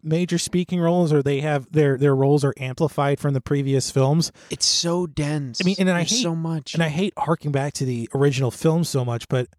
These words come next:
Speaker 1: I mean, you can introduce new characters, but you don't have to throw four or five of us at once. You can throw in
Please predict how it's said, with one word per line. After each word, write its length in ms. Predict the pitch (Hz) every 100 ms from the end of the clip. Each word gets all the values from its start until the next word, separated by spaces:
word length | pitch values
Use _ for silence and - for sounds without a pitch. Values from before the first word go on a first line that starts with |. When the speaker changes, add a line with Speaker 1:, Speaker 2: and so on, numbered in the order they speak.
| _ _ _ _ -
Speaker 1:
I 20 |
mean, 140 | 165 160
you 140 | 247
can 120 | 254
introduce 680 | 214 196 208 196 139 190 202
new 140 | 170 156
characters, 520 | - 262 220 143 131
but 200 | 139 -
you 60 |
don't 240 | 160 240 220
have 200 | 202 -
to 100 | 151
throw 280 | - 196 175
four 260 | - 131
or 40 | 117
five 300 | 185 214 170
of 120 | 123
us 160 | 110
at 100 | 120
once. 260 | 123 233 -
You 120 | 143
can 160 | 139 120
throw 340 | - 156 147
in 300 | 165 233 151